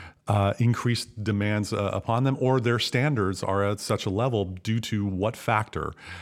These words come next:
Uh, that is rather curious, and it does beg the question, uh,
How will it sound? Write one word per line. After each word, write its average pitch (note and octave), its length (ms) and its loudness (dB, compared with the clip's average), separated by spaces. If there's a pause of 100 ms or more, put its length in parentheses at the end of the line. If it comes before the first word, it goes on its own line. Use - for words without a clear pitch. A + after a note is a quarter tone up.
(120)
Uh, G2 260 4
that G2+ 360 2
is D#3 140 0
rather D3 220 2
curious, F3 360 2
and A#2 120 2
it G#2 100 0
does A#2 220 2
beg A#2 180 2
the A2+ 60 -2
question, G2+ 640 0 (540)
uh, F#2+ 480 4